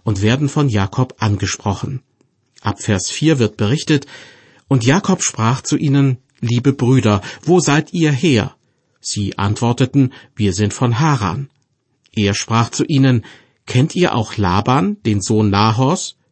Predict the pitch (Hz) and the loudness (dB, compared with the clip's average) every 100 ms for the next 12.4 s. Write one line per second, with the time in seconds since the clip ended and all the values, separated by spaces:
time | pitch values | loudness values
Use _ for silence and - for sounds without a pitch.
0 | _ _ - - 98 104 - 98 101 110 | _ _ -20 -8 -2 -2 0 -4 0 0
1 | 139 120 135 135 - _ - 170 202 107 | 0 0 0 0 -8 _ -2 0 0 -2
2 | - - 123 117 - 180 214 143 113 101 | -6 -6 0 0 2 2 2 2 0 -4
3 | - _ _ _ _ _ - - _ 101 | -6 _ _ _ _ _ -20 -20 _ -2
4 | 110 - 117 117 - _ _ _ - 139 | 0 -2 0 0 -2 _ _ _ -2 0
5 | 180 156 - 143 127 135 - 220 254 - | 2 0 2 2 2 -2 -2 0 0 -4
6 | - _ _ _ _ 139 104 107 - 131 | -20 _ _ _ _ -6 0 0 2 2
7 | 143 160 160 156 151 156 _ _ 120 101 | 2 0 0 0 -2 -2 _ _ -4 -2
8 | - 147 208 185 139 110 101 - _ _ | -2 -2 0 0 0 -2 -4 -8 _ _
9 | _ _ 139 135 220 247 117 - - _ | _ _ -2 0 2 2 2 -2 -20 _
10 | 143 165 - 170 - 139 143 147 151 143 | 0 0 2 0 2 2 2 0 0 0
11 | 120 143 160 120 104 110 131 120 - 160 | 0 0 2 2 2 2 0 0 0 0
12 | 147 - 120 | -2 -6 -8